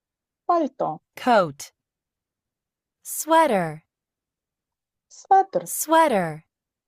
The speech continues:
Speaker 2: Snow pants.
Speaker 1: Штани лижні.
Speaker 2: Snow pants. Hat.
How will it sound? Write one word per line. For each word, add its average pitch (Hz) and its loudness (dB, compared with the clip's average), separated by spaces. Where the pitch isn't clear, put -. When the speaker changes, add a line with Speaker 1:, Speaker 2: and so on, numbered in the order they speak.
Speaker 2:
Snow 320 2
pants. 185 -4
Speaker 1:
Штани 233 0
лижні. 269 4
Speaker 2:
Snow 330 4
pants. 180 -4
Hat. 269 -2